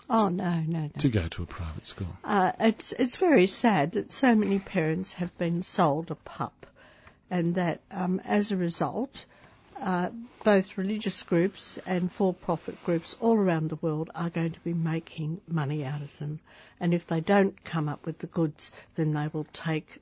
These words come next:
Speaker 1: the roof over the children's heads. I think this is the saddest thing about this situation we're
Speaker 2: Mm.
Speaker 1: in, in Australia.
Speaker 2: And then David addresses very directly the questions, do private schools save the public money?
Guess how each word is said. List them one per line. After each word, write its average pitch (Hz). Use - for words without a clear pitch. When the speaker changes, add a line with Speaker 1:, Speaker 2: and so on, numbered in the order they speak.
Speaker 1:
the 165
roof 165
over 165
the 165
children's 156
heads. -
I 190
think 196
this 190
is 165
the -
saddest -
thing 143
about 139
this -
situation -
we're 147
Speaker 2:
Mm. 95
Speaker 1:
in, 147
in 170
Australia. 151
Speaker 2:
And 143
then 151
David 170
addresses 117
very 123
directly 101
the -
questions, 95
do 160
private 107
schools 80
save 92
the 98
public 78
money? 98